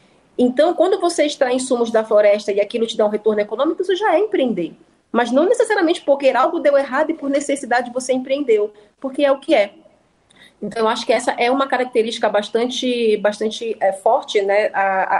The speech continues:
aqui pra, aqui pra cima no país. Um outro aspecto interessante, é, de pesquisas que eu fiz durante um bom tempo é que a forma em feminina de empreender na Amazônia, ela também é diferenciada.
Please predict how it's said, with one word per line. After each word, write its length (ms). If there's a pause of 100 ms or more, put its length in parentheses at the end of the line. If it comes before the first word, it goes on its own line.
aqui 260
pra, 360
aqui 160
pra 160
cima 240
no 80
país. 520 (640)
Um 40
outro 180
aspecto 340
interessante, 840
é, 480
de 160
pesquisas 540
que 80
eu 40
fiz 300
durante 340
um 60
bom 220
tempo 520 (360)
é 100
que 160
a 80
forma 460
em 160
feminina 760
de 120
empreender 600
na 200
Amazônia, 560
ela 140
também 360
é 40
diferenciada. 840